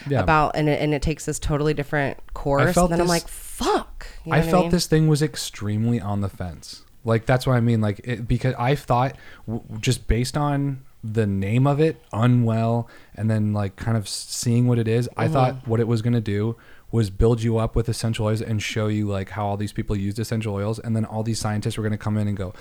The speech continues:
Speaker 1: "Bullshit, fake, fucking bullshit, bullshit, bullshit." Like, that's what
Speaker 2: But,
Speaker 1: I
Speaker 2: like,
Speaker 1: honestly thought it was
Speaker 2: I
Speaker 1: gonna
Speaker 2: kinda
Speaker 1: be.
Speaker 2: would, like, like that as opposed to, like, listening to sob stories of people that made stupid decisions
Speaker 1: Right.
Speaker 2: and then who they wanted to punish for it. I just felt like it, it takes this turn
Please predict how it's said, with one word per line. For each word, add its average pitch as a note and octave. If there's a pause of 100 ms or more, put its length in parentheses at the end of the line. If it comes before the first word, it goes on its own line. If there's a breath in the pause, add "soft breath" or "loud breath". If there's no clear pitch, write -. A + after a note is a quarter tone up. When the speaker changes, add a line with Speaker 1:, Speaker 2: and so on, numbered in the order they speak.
(200 loud breath)
Speaker 1:
"Bullshit, D3
fake, C3+
fucking C3
bullshit, A#2+
bullshit, A#2
bullshit." G2+
Like, -
that's B2
what A3+
Speaker 2:
But, A#3
Speaker 1:
I A#3+
Speaker 2:
like, A3+
Speaker 1:
honestly -
thought G2+
it F2+
was F#2
Speaker 2:
I -
Speaker 1:
gonna A3
Speaker 2:
kinda A#3+
Speaker 1:
be. A#3
Speaker 2:
would, G#3+
like, F#3
like D3+
that G3
as F3+
opposed D#3+
to, E3
like, D3+
listening D3
to D3
sob B2+
stories C#3
of C3
people C3
that B2
made B2+
stupid A#2+
decisions A#2+
Speaker 1:
Right. -
Speaker 2:
and C3
then B2+
who C3
they B2
wanted A#2+
to A#2+
punish A#2+
for G#2+
it. B2+
I D3+
just D3+
felt C#3+
like D3
it, C3
it C#3
takes -
this -
turn B2